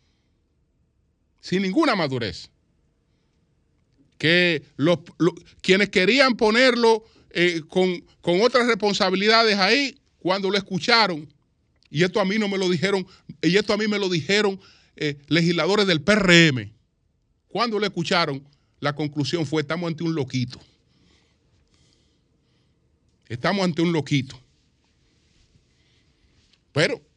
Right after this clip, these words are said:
eh, se, eh, se sabía que ese loquito iba, eh, iba a cumplir su rol. ¿Por qué?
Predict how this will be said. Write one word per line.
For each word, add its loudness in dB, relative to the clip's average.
eh, -2
se, 0
eh, 0
se -2
sabía 0
que -4
ese -2
loquito 0
iba, 0
eh, -6
iba 0
a -10
cumplir -4
su -4
rol. -2
¿Por -4
qué? -2